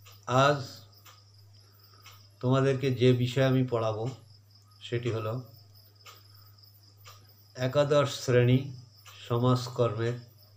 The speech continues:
তৃতীয় অধ্যায় থেকে। তোমরা হচ্ছে দুই হাজার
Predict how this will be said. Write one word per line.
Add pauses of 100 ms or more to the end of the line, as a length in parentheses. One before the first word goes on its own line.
(720)
তৃতীয়
অধ্যায়
থেকে। (1300)
তোমরা
হচ্ছে (100)
দুই
হাজার